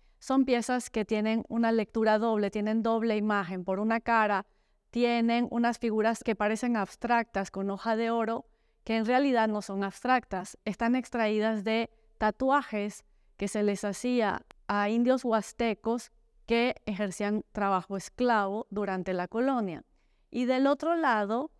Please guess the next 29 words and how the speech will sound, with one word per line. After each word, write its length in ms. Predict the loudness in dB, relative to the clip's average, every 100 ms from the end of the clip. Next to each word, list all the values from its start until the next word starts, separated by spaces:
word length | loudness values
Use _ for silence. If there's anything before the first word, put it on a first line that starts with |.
| _ -8
de 140 | -2
la, 340 | 0 2 0 -2
del 220 | -2 -2
otro 200 | 0 0
lado 280 | 0 2 0
de 140 | 0
las, 280 | 0 -2 -2
de 140 | -4
los 220 | -2 -2 0
lienzos, 680 | 0 0 0 -2 -4 -6 _ _ _
tenemos 380 | -2 2 0 0
representaciones 1400 | -2 -2 -4 -4 -2 -4 -4 -2 0 0 0 -2 -6 -12 _ _ _ -6
de 360 | 0 2 2
precisamente 1000 | 0 -4 -4 -2 0 2 0 0 -2 -2
el 120 | -2 -2
trabajo 680 | -2 0 2 0 0 -4
que 500 | -2 -2 0 0 -2 _ _ _
los 260 | 0 0 2
huastecos 880 | 0 0 2 2 2 2 2 2 -2
y 180 | -2 0
otros 460 | 0 0 0 -2
grupos 380 | 0 0 0 0
indígenas 640 | 2 2 0 0 -2 -4 -2
realizaban, 760 | -2 0 -2 -2 -2 -2 -6 -10 _ -6
desde 320 | -2 0 -2
el 100 | -2
colado 540 | -2 0 2 2 0
del 240 | 0 0 0
oro 680 | 0 0 0 0 0 -2